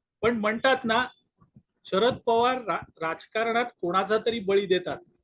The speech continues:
कोणाला तरी पुढे करतात, आपण मात्र रामा निराळे असतात तेच आहे. असो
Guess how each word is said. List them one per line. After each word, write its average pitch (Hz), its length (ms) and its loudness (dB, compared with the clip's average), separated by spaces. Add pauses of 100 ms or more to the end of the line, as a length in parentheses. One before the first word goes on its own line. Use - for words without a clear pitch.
(540)
कोणाला 196 400 2
तरी 294 160 4
पुढे 240 280 4
करतात, 185 440 -4 (220)
आपण 196 380 -6
मात्र 190 300 -4
रामा 175 440 0
निराळे 165 360 0
असतात 160 320 -2
तेच - 420 -10
आहे. - 320 -20 (580)
असो 208 400 2